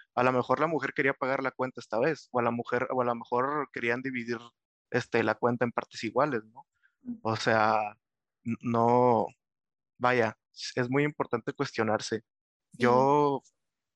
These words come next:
Speaker 1: personalmente lo que hago, o sea, es siempre como, agarra lo bueno. O sea, si tus papás te educaron, pues trata de cuestionarte y de agarrar lo bueno que esas personas te inculcaron,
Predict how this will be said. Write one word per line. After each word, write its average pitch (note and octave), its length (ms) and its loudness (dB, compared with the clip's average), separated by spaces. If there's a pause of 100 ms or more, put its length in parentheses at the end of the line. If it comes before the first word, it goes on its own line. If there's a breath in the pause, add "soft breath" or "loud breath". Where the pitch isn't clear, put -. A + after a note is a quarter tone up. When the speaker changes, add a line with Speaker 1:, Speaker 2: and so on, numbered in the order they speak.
Speaker 1:
personalmente C#3 560 0
lo D3+ 120 -4
que B2+ 120 -4
hago, C3 320 0
o B2 40 -4
sea, A#2 240 0
es A2+ 120 -6
siempre C3 680 -4
como, A2+ 320 -6 (1080)
agarra A#2+ 380 0
lo D3 180 -2
bueno. A#2+ 380 -6 (280)
O B2+ 100 -4
sea, B2 140 -2
si A#2 140 -6
tus - 220 -18
papás - 340 -4
te D3+ 80 2
educaron, C3+ 540 0 (800)
pues - 300 -2 (200)
trata C#3+ 360 2
de C#3+ 320 4 (240)
cuestionarte B2+ 680 -2
y D3 40 -4
de C#3 100 0
agarrar A#2+ 440 0
lo C#3+ 140 -4
bueno B2+ 380 -2
que A#2 100 -8
esas A#2+ 180 -14
personas A#2+ 400 -6
te C3 80 -8
inculcaron, A2+ 600 -2